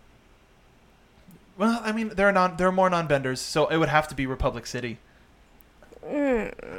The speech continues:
Speaker 1: I know, I know. But if you have Re-, if you have Republic City, and y-, hmm, 'cause then what is it? Is it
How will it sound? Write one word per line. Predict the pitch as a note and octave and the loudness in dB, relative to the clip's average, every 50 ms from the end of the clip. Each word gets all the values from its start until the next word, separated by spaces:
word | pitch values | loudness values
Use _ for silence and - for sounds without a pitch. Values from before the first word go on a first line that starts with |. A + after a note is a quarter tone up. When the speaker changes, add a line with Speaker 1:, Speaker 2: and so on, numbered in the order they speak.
| A2+ D#3+ | 2 4
Speaker 1:
I | F#3 | 6
know, | F#3+ G3 E3 B2+ C#3+ C#3+ - - D#3+ | 8 6 6 6 2 -4 -6 -2 0
I | F3 F#3 | 0 2
know. | F3+ E3+ D3 A#2+ G2 - - - - - - - _ _ _ | 2 2 2 0 -2 -6 -12 -18 -20 -20 -20 -20 _ _ _
But | D3+ D#3 D3+ D3 - - - - _ _ _ - - - - - _ | 6 6 6 6 2 -4 -14 -20 _ _ _ -20 -20 -20 -20 -10 _
if | F3 E3 - F#3 | -2 -2 0 0
you | F#3 | -2
have | D3+ F#3 G3 G#3 A3+ A3 A3 | 2 4 4 4 4 2 -2
Re-, | G#3 G3+ - - | -4 -4 -4 -8
if | E3+ - - E3 | -8 -6 -6 -4
you | D3+ | 0
have | F3+ G3+ A3 A#3+ | 2 2 2 0
Republic | A3+ - G3+ F#3 F#3 E3+ - | 2 2 2 2 2 -4 -8
City, | - D#3+ C#3+ C3 C3 B2+ B2+ C3 - _ _ _ _ _ _ _ _ - | -6 -4 -4 -4 -4 -6 -10 -12 -16 _ _ _ _ _ _ _ _ -10
and | D3+ D3 D3+ | -10 -8 -8
y-, | D3 C#3 - C#3 C#3 - - C3+ | -12 -14 -16 -16 -18 -16 -16 -16
hmm, | C3 B2+ A#2+ - - - - - - - - - - _ - | -16 -16 -16 -18 -20 -20 -20 -20 -20 -20 -20 -20 -20 _ -2
'cause | F#3 D#3+ D3 | 0 2 4
then | G3 G3 F#3+ F#3 F#3 D#3 | 4 4 4 2 0 2
what | E3 E3+ E3 | 2 4 4
is | D3 A#2+ | 2 0
it? | A#2 - - - _ - | -2 -8 -12 -14 _ -4
Is | D3 C#3 - D3 | -4 0 2 2
it | C3+ B2+ B2 - | 2 2 2 -2